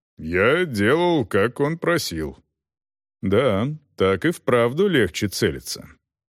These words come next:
Волков осмотрел новый мушкет. Сделан он был хорошо,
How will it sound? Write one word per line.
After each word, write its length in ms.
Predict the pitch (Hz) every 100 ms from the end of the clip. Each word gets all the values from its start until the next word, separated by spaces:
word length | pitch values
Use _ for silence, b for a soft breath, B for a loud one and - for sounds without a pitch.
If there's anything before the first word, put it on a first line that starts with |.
| _ _ _ _ _ _ -
Волков 520 | 87 139 196 208 -
осмотрел 560 | - - 120 117 123 131
новый 320 | 117 101 98
мушкет. 580 | 98 - - - - _ _ _ _ _ _ _
Сделан 720 | 98 90 80 95 120 147 143
он 220 | 131 135 120
был 220 | 131 139
хорошо, 720 | - 120 113 - 175 139